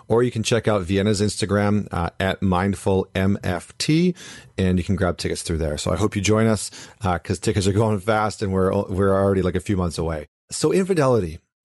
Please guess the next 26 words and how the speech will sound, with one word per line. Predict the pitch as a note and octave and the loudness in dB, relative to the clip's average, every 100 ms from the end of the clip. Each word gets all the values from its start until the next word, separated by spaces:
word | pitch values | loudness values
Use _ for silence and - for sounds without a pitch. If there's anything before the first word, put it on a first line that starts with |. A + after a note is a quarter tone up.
| _ - | _ -14
How | - C3+ | -2 0
does | E3+ | 0
this | E3 C#3+ | 0 -2
happen | A#2+ G2 A2+ A2+ B2 | 0 0 0 -2 -4
when | - G2 | -2 0
we're | G2 | 0
in | G2+ G#2 | 0 0
relationships? | F#2+ F#2 - G2 - G2+ F#2 - | 2 0 -2 -4 -2 -2 -2 -4
Why | F#2+ G#2 | -2 0
does | B2 G2+ | 0 -2
it | E2 | -4
show | - A2 G2 | -2 0 0
up? | F#2 F2+ F2+ - | 0 0 -4 -4
And | G2 G2 G2 F2 - | -2 0 0 -2 -2
I, | G#2 G#2 A#2 | -2 0 0
I | A2 | 0
kinda | - D3+ | 0 2
wanna | A#2 A2 | 2 0
take | - - A#2+ A2+ - - _ | -4 0 0 0 -8 -20 _
a | A2 | 0
little | A2 A2+ D3+ | 2 2 2
bit | B2+ | 2
of | G#2 | 2
a | |
look | G2 G2 F#2 - - | 2 2 0 -6 -4
at, | F2+ F2+ - - | -2 -2 -6 -18